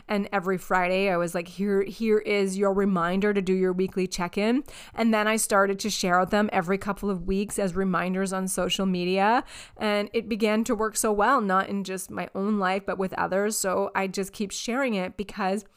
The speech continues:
it's the tiniest, tiniest little practice we can do. And it's so simplistic. And that's what I love about it, because it's usually the most simplistic things that have the most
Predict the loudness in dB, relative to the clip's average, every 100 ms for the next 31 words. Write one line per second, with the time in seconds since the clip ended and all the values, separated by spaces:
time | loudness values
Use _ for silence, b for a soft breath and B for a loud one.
0 | B B B -10 -10 -8 -8 -10 -18 -8
1 | -4 -2 -4 -6 -8 -16 _ _ _ _
2 | _ _ -20 -14 -8 -4 -2 -4 -4 -2
3 | -2 0 -2 -2 -4 -4 -4 -2 -4 -2
4 | 0 0 0 -2 B B B B B B
5 | B _ _ _ _ _ 0 2 2 2
6 | 0 -4 -6 -4 2 2 4 0 -2 -2
7 | 0 -2 -4 -2 0 0 -2 -16 _ B
8 | B B _ -2 2 4 4 2 0 0
9 | 2 2 2 0 0 0 0 -4 -8 -12
10 | -10 -4 0 0 -4 -6 -6 -6 -8 -10
11 | -12 _ -6 -2 0 -2 -4 -4 -2 0
12 | 0 -2 -4 -6 -6 -8 -8 -8 -6 -8
13 | -8 -4 -2 -2 -6 B B B B -10
14 | -10 0 0 0 -4 -4 -2 -2 -4 -10